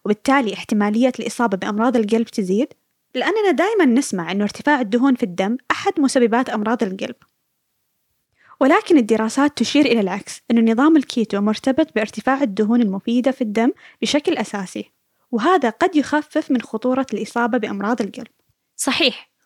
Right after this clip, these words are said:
Speaker 2: ونظام الكيتو له كمان أثر إيجابي على مرض السكر المعتمد على الأنسولين، لأنه يخفف من مقاومة خلايا الجسم للأنسولين، ويحسن بشكل عام من مؤشرات السكر في الدم، بالإضافة إلى اللي ذكرناه من إنه يخفف الوزن وكمية الدهون الضارة،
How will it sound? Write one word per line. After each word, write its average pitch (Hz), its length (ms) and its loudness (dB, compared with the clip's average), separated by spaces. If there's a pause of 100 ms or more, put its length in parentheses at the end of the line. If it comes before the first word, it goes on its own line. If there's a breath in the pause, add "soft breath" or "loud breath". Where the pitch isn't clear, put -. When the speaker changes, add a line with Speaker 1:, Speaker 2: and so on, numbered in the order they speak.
(120)
Speaker 2:
ونظام 233 360 2
الكيتو 269 400 0
له 269 180 4
كمان 247 300 2
أثر 247 240 -2
إيجابي 208 440 -2
على 180 140 -2
مرض 196 220 0
السكر 214 640 -4
المعتمد 214 480 0
على 202 120 0
الأنسولين، 190 540 -4 (400 loud breath)
لأنه 302 380 0
يخفف 285 500 -4
من 190 140 -4
مقاومة 220 500 0
خلايا 214 300 -2
الجسم 208 360 -4
للأنسولين، 180 680 -4
ويحسن 277 680 -2
بشكل 214 380 -4
عام 190 300 0
من 240 180 0
مؤشرات 196 460 -4
السكر 220 380 -4
في - 120 -10
الدم، 165 300 -8 (500 soft breath)
بالإضافة 302 520 2
إلى 240 100 0
اللي 220 120 0
ذكرناه 202 380 -4
من 214 120 -2
إنه 185 180 -2
يخفف 196 420 -6
الوزن 226 520 0
وكمية 202 440 -6
الدهون 190 340 -2
الضارة، 185 520 -2